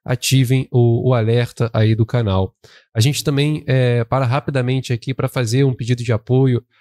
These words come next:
aos nossos espectadores. O Jornal A Nova Democracia, ele tem uma loja, caso vocês não conheçam, é a loja do A N D ponto com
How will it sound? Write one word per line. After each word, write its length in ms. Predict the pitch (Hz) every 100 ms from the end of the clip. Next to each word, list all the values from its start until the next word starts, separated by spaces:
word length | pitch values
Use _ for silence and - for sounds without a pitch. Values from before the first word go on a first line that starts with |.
| _
aos 220 | 135 117
nossos 340 | 127 120 123
espectadores. 840 | 113 - 120 - 101 117 135 127 123
O 40 |
Jornal 360 | 127 127 117 127
A 40 |
Nova 220 | 120 117 117
Democracia, 760 | 117 113 110 - - 117 104 - _
ele 200 | - 135
tem 260 | 131 139 139 143
uma 160 | 135
loja, 480 | 107 117 135 117 110
caso 280 | 113 117 110
vocês 240 | 110 113
não 120 | 113
conheçam, 640 | 113 104 101 120 120 - 117
é 40 |
a 40 | 110
loja 280 | 113 127
do 120 | 120 113
A 40 |
N 200 | 113 110
D 260 | 110 107 101 _ _ _
ponto 280 | 147 151 -
com 320 | 127 120 113